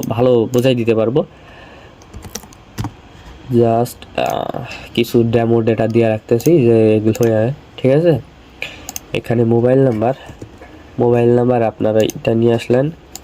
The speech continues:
পাসওয়ার্ড, পাসওয়ার্ড আমি কী দিব? পাসওয়ার্ড just, আহ,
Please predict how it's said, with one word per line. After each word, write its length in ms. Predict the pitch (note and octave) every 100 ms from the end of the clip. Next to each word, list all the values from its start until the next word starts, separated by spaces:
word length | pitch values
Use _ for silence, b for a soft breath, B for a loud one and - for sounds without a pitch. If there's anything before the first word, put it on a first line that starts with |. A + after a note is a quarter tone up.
| - -
পাসওয়ার্ড, 540 | A#2 A#2 - A#2 A2+ A2+
পাসওয়ার্ড 400 | A2 A2 A#2+ A2+
আমি 160 | A2+ A2+
কী 140 | A2+
দিব? 300 | A2+ A2+ C#3+ B2 -
পাসওয়ার্ড 480 | - - A2+ A2
just, 380 | A#2 A2+ - -
আহ, 280 | - - -